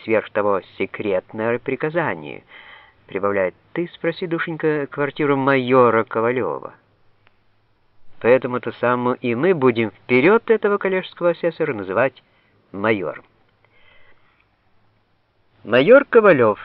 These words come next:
имел обыкновение каждый день прохаживаться по Невскому проспекту. Воротничок его манишки был всегда чрезвычайно чистый, накрахмален.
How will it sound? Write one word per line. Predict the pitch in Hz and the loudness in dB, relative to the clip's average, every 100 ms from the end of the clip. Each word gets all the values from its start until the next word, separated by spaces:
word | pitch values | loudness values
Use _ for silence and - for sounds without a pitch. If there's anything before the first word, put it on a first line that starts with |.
| - | -6
имел | 117 170 196 | -4 0 0
обыкновение | 143 - 104 101 135 135 | -2 -2 -2 -2 -4 -8
каждый | - 180 190 151 123 | -4 -4 -4 -6 -8
день | 95 104 110 _ _ _ - | -6 -8 -10 _ _ _ 0
прохаживаться | 117 175 175 147 - | 0 2 0 -2 -6
по | - 92 | -6 -4
Невскому | 123 - - 127 | -4 -8 -14 -14
проспекту. | - 123 - 80 _ _ _ _ _ _ _ _ _ _ _ _ _ _ - | -12 -14 -14 -20 _ _ _ _ _ _ _ _ _ _ _ _ _ _ -10
Воротничок | 95 120 123 127 - 131 - - | 0 0 2 0 4 4 4 -4
его | 110 113 | -2 -2
манишки | 110 110 147 180 - - 87 | 0 -2 -6 -8 -10 -12 -12
был | 95 131 | -4 -4
всегда | - 110 117 | -4 -2 -2
чрезвычайно | - 104 107 104 98 101 95 | -2 -8 -6 -6 -4 -4 -6
чистый, | - - 165 - 143 | -10 -8 -10 -8 -10
накрахмален. | 135 - 123 - 98 - | -10 -10 -12 -12 -14 -16